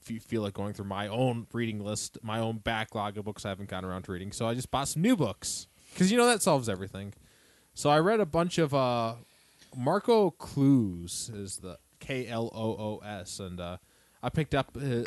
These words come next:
the first couple of his, uh, Frontlines books. Uh,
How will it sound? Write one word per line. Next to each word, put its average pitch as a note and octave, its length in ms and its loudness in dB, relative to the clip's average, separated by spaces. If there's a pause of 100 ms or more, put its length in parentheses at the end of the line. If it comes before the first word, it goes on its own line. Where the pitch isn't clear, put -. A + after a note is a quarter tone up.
(160)
the A#2 180 -6
first C3 280 -2
couple B2+ 260 0
of A2 80 -2
his, A2+ 180 -2
uh, G2+ 120 -2
Frontlines G2+ 800 -4
books. - 420 -10 (500)
Uh, F2 340 -6